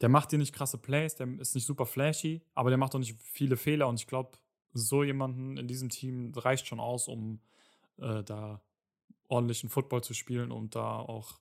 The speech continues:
erfolgreich zu sein. Und mit der Defense noch, ah, es ist jetzt die Frage, ist die Miami Defense oder die Patriots Defense besser?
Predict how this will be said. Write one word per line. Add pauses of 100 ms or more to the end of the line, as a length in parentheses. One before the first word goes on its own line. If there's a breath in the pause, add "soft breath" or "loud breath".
erfolgreich
zu
sein.
Und
mit
der
Defense
noch, (1500 loud breath)
ah,
es
ist
jetzt
die
Frage,
ist
die
Miami
Defense
oder
die
Patriots
Defense
besser?